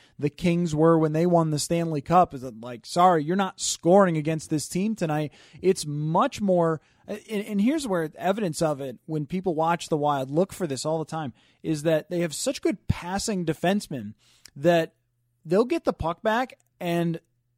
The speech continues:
they'll pass the puck, and the camera will have to move to find the guy they're passing to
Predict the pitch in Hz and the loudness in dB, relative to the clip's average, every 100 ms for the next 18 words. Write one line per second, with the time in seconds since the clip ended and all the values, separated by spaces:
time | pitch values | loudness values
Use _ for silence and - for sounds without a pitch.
0 | _ 160 185 220 - 214 247 277 - 208 | _ -2 2 2 0 -4 -4 -4 -4 -6
1 | - 190 175 _ 185 180 175 170 _ _ | 0 0 0 _ -4 -2 -2 -4 _ _
2 | - 233 254 240 185 165 190 214 170 147 | -6 -2 0 2 2 2 -4 -6 -4 -4
3 | 170 233 220 123 113 - _ _ _ - | -4 -2 -2 -4 -10 -20 _ _ _ -2
4 | 196 185 190 - 196 220 240 226 185 185 | 0 2 0 -2 -4 -2 -2 -2 0 0
5 | 175 180 160 160 175 170 131 123 101 | 0 0 -2 -6 -6 -8 -10 -10 -12